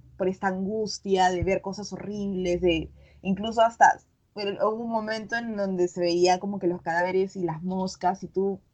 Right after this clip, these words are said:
mm, te daba como que, que asco porque te imaginabas el olor que debe despedir eso-, esos cuerpos. Entonces,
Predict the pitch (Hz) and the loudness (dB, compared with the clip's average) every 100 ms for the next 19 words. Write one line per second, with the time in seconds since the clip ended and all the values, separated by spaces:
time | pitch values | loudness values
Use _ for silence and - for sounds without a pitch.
0 | _ _ - 98 117 165 196 196 196 220 | _ _ -20 -16 -12 -8 2 6 8 8
1 | 214 196 180 170 185 185 - 185 185 196 | 4 -8 -2 -2 -4 -8 -2 4 6 6
2 | - 214 208 190 175 175 185 170 185 190 | 2 -16 -14 -12 -12 -10 -8 -8 -6 -6
3 | 185 196 220 - - _ _ - 196 190 | -2 2 6 4 2 _ _ -4 2 4
4 | 185 202 226 220 208 - 185 196 208 185 | 4 4 2 2 0 -6 -4 -4 -4 -6
5 | 185 190 190 196 - 190 - 196 196 196 | -6 -6 -8 -10 -10 -14 -8 -2 -2 -2
6 | 196 202 180 196 220 220 | -8 -8 -10 -8 -8 -10